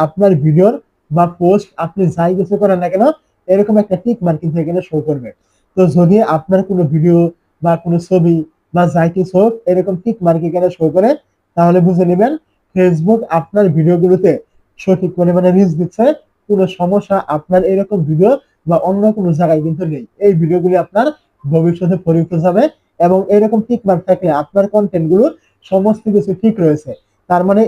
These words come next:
এগুলো ঠিক রয়েছে মানে আপনার ভিডিওগুলি ভবিষ্যতে ফরিদতে যাবে, কোনো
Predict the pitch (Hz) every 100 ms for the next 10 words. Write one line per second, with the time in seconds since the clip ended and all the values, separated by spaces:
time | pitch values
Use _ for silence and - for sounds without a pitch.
0 | 185 175 190 202 202 - _ _ 220 226
1 | 208 190 190 202 220 277 - 165 208 214
2 | 165 165 170 208 208 156 156 156 175 240
3 | 302 _ _ _ 180 175 180 185 190 220
4 | 254 190